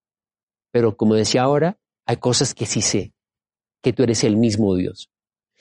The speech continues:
Y trae una respuesta a esta necesidad del mundo en el nombre de Jesús, Dios mío.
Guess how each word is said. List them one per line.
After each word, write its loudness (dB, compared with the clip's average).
Y 0
trae 2
una 2
respuesta 0
a 0
esta -2
necesidad 0
del 2
mundo 4
en 2
el 0
nombre 0
de -8
Jesús, -4
Dios -4
mío. -8